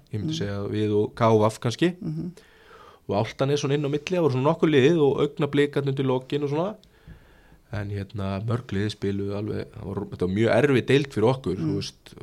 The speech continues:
Speaker 1: mörg liðin fóru varla út úr sínum eigin vítateig og það var basically gameplanið, sko.
Speaker 2: Mm.
Speaker 1: Bara markmaður þegar hann fékk boltan og hann bara nelti yfir á Kali og við þurftum að byrja upp á nýtt, þetta var
Speaker 2: Mm.
Speaker 1: mjög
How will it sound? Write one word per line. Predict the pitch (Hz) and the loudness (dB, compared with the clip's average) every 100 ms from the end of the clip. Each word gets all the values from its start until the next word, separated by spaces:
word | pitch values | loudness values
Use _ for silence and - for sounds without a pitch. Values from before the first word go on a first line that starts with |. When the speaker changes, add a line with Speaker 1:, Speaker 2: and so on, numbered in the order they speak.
| 64 - - | -14 -14 -6
Speaker 1:
mörg | 104 110 110 | 0 0 4
liðin | 131 107 | 4 4
fóru | 104 117 107 | 2 2 4
varla | 107 110 104 | 2 2 2
út | 127 | 2
úr | 113 | 0
sínum | 117 110 110 | -2 0 2
eigin | 110 | 2
vítateig | 123 143 101 92 92 | 2 0 0 0 -2
og | 92 | 0
það | 110 | 2
var | 110 | 2
basically | 101 107 107 104 | 2 0 0 -4
gameplanið, | 127 165 135 98 | -2 0 0 -2
sko. | 98 95 - | -4 -8 -6
Speaker 2:
Mm. | 160 151 143 - - - - _ | -4 -4 -8 -16 -20 -20 -20 _
Speaker 1:
Bara | - 98 | -8 -4
markmaður | 101 - 110 104 | -2 -2 -2 0
þegar | |
hann | 101 120 113 | 0 -2 0
fékk | |
boltan | 127 139 - 101 | 2 2 0 -4
og | 101 | -2
hann | 101 | -4
bara | 101 98 | -4 0
nelti | 123 139 - 113 | 0 -2 -2 0
yfir | 101 | 0
á | 95 | 4
Kali | 139 160 131 101 | 6 6 6 4
og | 95 101 | 4 4
við | 107 | 2
þurftum | 110 | 2
að | |
byrja | 120 | 0
upp | 120 | 2
á | 160 | 4
nýtt, | 202 - | 4 2
þetta | - 95 | -8 -2
var | 98 | 0
Speaker 2:
Mm. | 107 | 4
Speaker 1:
mjög | 160 165 73 | 4 4 2